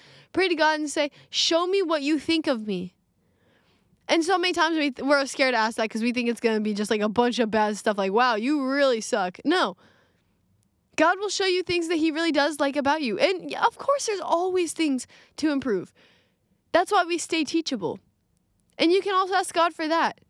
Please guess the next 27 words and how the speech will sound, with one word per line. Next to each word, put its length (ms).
But 160
God 280
loves 320
you, 80
and 100
he 140
sees 380
the 180
good 260
things 240
you 80
do, 140
and 80
he 160
sees 420
it 140
when 140
you, 180
when 160
you 180
seek 420
him 340
and 180
you 120
seek 320
his 160
direction. 720